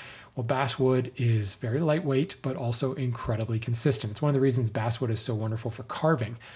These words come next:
is because it has very little grain to it. So just think about what would be important. And I'm sure I'm missing things because I'm not, uh, I don't use a laser engraver, but where, more importantly, where are the problems you've had with laser engravers and plywood before,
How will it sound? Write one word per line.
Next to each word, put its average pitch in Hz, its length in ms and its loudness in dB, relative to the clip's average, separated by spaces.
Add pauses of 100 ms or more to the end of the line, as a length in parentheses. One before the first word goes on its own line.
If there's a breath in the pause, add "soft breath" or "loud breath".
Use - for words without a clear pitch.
(240 loud breath)
is - 60 -8
because 117 200 0
it 117 80 4
has 113 140 2
very 123 280 2
little 113 200 2
grain 139 460 4
to 117 180 -8
it. - 160 -14 (480 loud breath)
So 127 420 2 (220)
just 175 260 4
think 196 220 2
about 113 340 -2
what 139 420 2
would 147 160 2
be 139 180 2
important. 131 360 0
And 120 100 2
I'm 127 60 0
sure 156 240 6
I'm 127 140 2
missing 127 360 4
things 113 260 4
because 117 220 0
I'm 113 220 4
not, 113 420 2
uh, 110 140 -2
I 117 100 -2
don't 120 200 0
use 123 180 0
a 113 40 2
laser 110 300 0
engraver, 117 500 0 (380 loud breath)
but - 360 -2
where, 190 460 4
more 165 260 4
importantly, 139 340 2
where 139 220 4
are 143 40 6
the 131 100 0
problems 135 680 0
you've 117 120 -2
had 107 440 -2
with 117 160 0
laser 123 240 4
engravers 113 440 4
and 110 100 2
plywood 107 420 -2
before, 113 560 0